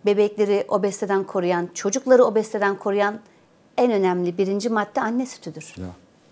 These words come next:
Speaker 2: gerçekten bir mucizevi bir, e, madde yani. Ve halen eşi benzeri yapılamıyor.
Speaker 1: Yok, bulunamamış zaten hepsi de. Hani içinde, e, şu an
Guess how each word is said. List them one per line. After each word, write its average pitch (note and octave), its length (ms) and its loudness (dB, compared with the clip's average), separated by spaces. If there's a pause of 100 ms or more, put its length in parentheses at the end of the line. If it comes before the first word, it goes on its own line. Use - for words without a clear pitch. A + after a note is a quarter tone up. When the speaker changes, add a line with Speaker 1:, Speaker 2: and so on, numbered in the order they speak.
(340)
Speaker 2:
gerçekten A#2 540 -2
bir A2+ 60 -4
mucizevi A2 720 -4
bir, A2 280 -6 (100)
e, - 40 -18 (680)
madde G2 340 -2
yani. F#2+ 320 -4 (840)
Ve G2+ 60 -8
halen A2+ 460 0 (180)
eşi - 260 0
benzeri A#2 400 2
yapılamıyor. G#2 580 -2
Speaker 1:
Yok, G3+ 300 -2 (120)
bulunamamış B3 800 2
zaten F3+ 320 -2
hepsi E3+ 300 -12
de. D3 120 -4 (280)
Hani F3 140 -4
içinde, B3+ 600 0
e, G#3+ 300 0
şu B3+ 200 0
an C4+ 240 2